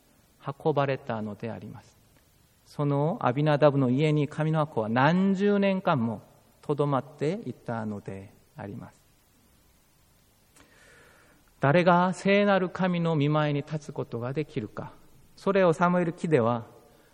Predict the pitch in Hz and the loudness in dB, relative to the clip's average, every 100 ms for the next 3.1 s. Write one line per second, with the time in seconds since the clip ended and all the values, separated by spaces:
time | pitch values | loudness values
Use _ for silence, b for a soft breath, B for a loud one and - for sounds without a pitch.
0 | _ - 190 196 202 196 - 151 120 147 | _ -10 -4 -2 0 0 0 0 2 2
1 | - 220 220 202 107 - - - _ _ | 4 4 4 2 -2 -10 -20 -20 _ _
2 | _ _ _ _ _ _ - 156 160 147 | _ _ _ _ _ _ -8 -2 0 0